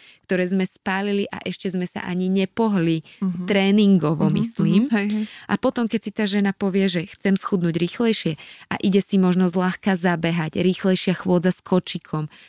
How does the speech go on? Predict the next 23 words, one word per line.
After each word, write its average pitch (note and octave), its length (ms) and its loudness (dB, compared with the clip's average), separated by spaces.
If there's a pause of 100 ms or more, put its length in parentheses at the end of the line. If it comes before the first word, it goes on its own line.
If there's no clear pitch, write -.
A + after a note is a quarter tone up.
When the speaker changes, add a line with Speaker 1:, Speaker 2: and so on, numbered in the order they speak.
(120)
Speaker 1:
korčule G3 600 0
s - 120 -4
kočikom, E3 680 -6
ktoré F#3 280 -6
mnohé F3+ 300 0
mamičky F3+ 460 0
vydávam, E3 520 0
že F3 120 2
naozaj E3+ 380 0
to F3+ 120 0 (160)
vedia F3+ 320 2
aplikovať, F3 840 0 (360)
tak G3 160 -4
to G#3+ 120 0
majú G3+ 140 4
ďalších G3+ 400 -2
štyristo - 560 -2
až A3 160 0
päťsto - 340 -2
kalórií G#3+ 640 2
za F3+ 160 0
tú G#3 160 2
hodinku. F#3 720 2